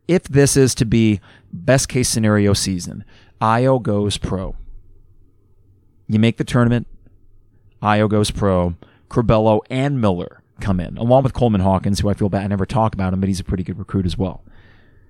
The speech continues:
And then the long-term success is really starting to get established, and Ayo's legacy will be secure. But this is the kind of game where your best player needs to come out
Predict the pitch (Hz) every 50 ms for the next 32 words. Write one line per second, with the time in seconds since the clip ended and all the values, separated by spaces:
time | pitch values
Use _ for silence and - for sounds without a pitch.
0 | _ _ _ _ _ _ - 120 113 113 113 127 123 123 120 117 101 107 104 101
1 | 104 110 113 117 113 113 107 101 - - 117 107 104 98 - - 98 - - -
2 | 107 107 101 - - 90 78 85 104 107 104 101 - - 101 95 95 95 87 92
3 | 95 87 - - 107 107 113 - - - - - - - _ - _ - - 156
4 | 160 123 127 131 135 139 127 127 120 123 123 123 - 120 135 120 127 123 - 143
5 | - - 170 - - - _ _ _ _ _ _ _ _ _ _ _ _ _ _
6 | _ _ _ _ - 151 139 123 _ _ _ _ _ _ _ _ _ _ _ _
7 | _ _ _ _ _ _ - 185 175 165 190 170 165 - - 170 160 156 120 123
8 | 117 117 123 127 113 113 117 120 107 110 - 113 104 113 123 - - - - 95
9 | 92 101 107 117 117 - - - 117 101 90 85 85 101